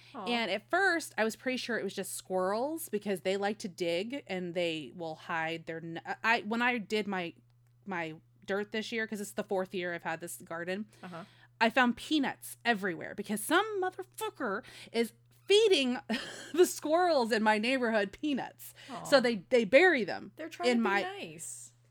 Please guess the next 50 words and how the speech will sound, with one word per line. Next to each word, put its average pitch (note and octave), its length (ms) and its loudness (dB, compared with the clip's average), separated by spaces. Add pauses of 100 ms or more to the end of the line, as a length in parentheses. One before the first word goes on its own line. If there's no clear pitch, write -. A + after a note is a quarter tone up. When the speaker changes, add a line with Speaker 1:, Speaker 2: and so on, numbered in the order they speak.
(260)
Speaker 2:
What G#4 180 4 (100)
is - 100 2
a C5 40 -2
peanut B4 500 0
gonna G4+ 180 2
do G4+ 140 6
for G4+ 140 0
my F#4 160 6
garden? F4 640 4
Speaker 1:
Well, G4 140 -8
I F4 140 4
don't D5 80 2
Speaker 2:
Especially G#4 460 4
if G#4+ 120 6
they're F4+ 120 6
Speaker 1:
know. A3+ 100 4
Speaker 2:
digging D#4 340 6
up D#4 160 4
the C4 80 -2
plants. A3+ 580 -6 (400)
So E4 180 6
at E4+ 120 4
first A#4 260 4
I F#4+ 120 8
thought, D4 300 2
"Okay, G#3 460 0
squirrels B3 460 0
are - 40 -4
messing G3+ 240 -6
with F#3+ 80 -4
my - 40 -6
plants. E3+ 360 -4
I'm F#3+ 280 -2
gonna, F#3 320 -4
I E3+ 100 -6
got F3 300 -6
some D#3+ 280 -10
stuff D4 340 -6
to C4+ 80 -2
lay A#3+ 220 0
out. A3 260 0
They F3+ 80 -4
don't F#3+ 200 -6
like F3+ 220 -6
mint," G3+ 500 -6
you G#3+ 100 -8
know, F3 120 -4
stuff F3+ 160 -10
like F3 80 -8
that. D3+ 160 -10